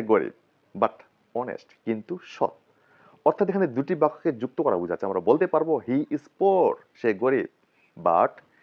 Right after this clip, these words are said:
he is honest। একই সাবজেক্ট he is, he is ব্যবহার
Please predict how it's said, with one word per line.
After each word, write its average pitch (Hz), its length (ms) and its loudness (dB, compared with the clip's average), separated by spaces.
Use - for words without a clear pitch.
he 160 100 6
is 226 100 -6
honest। - 320 -4
একই 233 160 6
সাবজেক্ট 143 320 2
he 139 80 4
is, 143 60 2
he 127 60 4
is 131 60 0
ব্যবহার 104 220 4